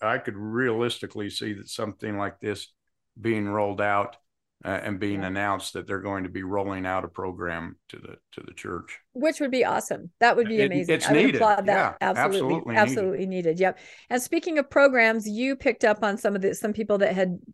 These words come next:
Speaker 2: had another thought about programs in the church.
Speaker 1: <laughs> Yeah. Uh, the youth program change, uh, you know, changes to the youth program. Uh, you know, some people had mentioned, you know, doing away with the midweek activities for the youth. Uh, ever since they rolled out the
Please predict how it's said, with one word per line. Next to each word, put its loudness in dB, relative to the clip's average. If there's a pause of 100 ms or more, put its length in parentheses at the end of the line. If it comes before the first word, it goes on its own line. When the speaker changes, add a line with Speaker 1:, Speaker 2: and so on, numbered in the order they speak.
(120)
Speaker 2:
had -2
another 0
thought -2
about -4
programs -4
in -10
the -10
church. -10
Speaker 1:
<laughs> 2 (100)
Yeah. -2 (560)
Uh, 4
the 4
youth 2
program 4
change, -2
uh, -2
you 2
know, 2
changes 0
to -2
the 2
youth -2
program. 2 (420)
Uh, 2 (100)
you -2
know, 0
some 0
people 2
had 4
mentioned, 0
you 0
know, 2
doing 0
away 4
with -2
the 2
midweek -2
activities 0
for -2
the 0
youth. -2 (400)
Uh, 2 (120)
ever 2
since 2
they 4
rolled 4
out 2
the 0